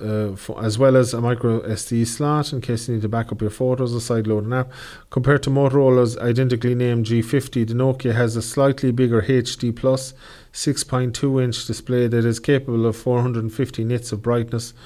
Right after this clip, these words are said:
Uh, it's not very bright. What my last one was a thousand nits. I'm not sure what this is. It's probably around the same. Has a V-shaped notch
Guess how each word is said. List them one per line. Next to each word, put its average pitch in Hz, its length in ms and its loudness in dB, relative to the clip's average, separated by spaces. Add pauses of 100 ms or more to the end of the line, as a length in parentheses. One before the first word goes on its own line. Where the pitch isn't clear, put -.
(540)
Uh, 135 40 -4
it's 131 200 -2
not 147 220 -2
very 120 340 4
bright. 104 380 2
What 120 220 -4
my 123 180 -2
last 120 500 0
one 143 140 -2
was 127 140 -2
a 117 40 -4
thousand 120 420 0
nits. 101 200 -4
I'm 156 80 -4
not 175 140 -2
sure 170 180 -4
what 151 140 0
this 156 220 -2
is. 104 100 -4
It's 101 100 -8
probably 117 220 -2
around 110 240 -2
the 107 40 -6
same. 107 300 -6 (420)
Has 117 200 2
a - 20 2
V-shaped 127 560 2
notch 127 400 -2